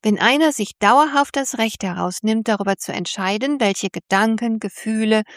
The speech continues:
und Erfahrungen des anderen überhaupt berechtigt sind. Wer immer wieder hört, dass er übertreibt, falsch denkt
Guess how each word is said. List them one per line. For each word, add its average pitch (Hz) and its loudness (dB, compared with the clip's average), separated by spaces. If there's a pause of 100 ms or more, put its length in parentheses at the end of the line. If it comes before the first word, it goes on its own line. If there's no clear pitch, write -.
(120)
und 208 -2
Erfahrungen 220 2
des 214 -2
anderen 196 -2
überhaupt 196 -4
berechtigt 277 -6
sind. 208 -12 (760)
Wer - 4
immer 349 4
wieder 302 2
hört, 302 2
dass 269 0
er 262 0
übertreibt, 285 -2
falsch 320 0
denkt 180 -6